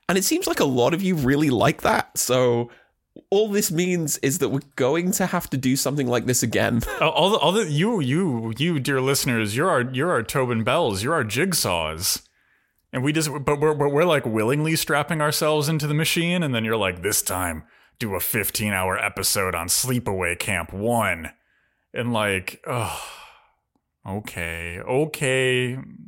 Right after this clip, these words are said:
Speaker 2: spooky puppet man.
Speaker 1: Yeah. Once again, we are willingly strapping ourselves into the device.
Speaker 2: <laughs>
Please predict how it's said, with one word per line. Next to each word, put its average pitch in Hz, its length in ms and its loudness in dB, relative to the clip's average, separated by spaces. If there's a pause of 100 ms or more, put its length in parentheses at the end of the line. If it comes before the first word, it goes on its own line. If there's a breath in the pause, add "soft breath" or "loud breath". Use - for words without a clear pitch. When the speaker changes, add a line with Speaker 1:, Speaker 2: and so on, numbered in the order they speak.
(220)
Speaker 2:
spooky 120 420 -6
puppet 107 340 -6
man. 101 320 -4
Speaker 1:
Yeah. 107 220 0 (840)
Once 131 360 0
again, 123 320 2
we 110 160 4
are 107 320 2
willingly 113 580 2
strapping 104 460 -2
ourselves 101 500 0
into 101 320 -2
the 104 140 -4
device. 104 760 0 (160)
Speaker 2:
<laughs> 170 540 -2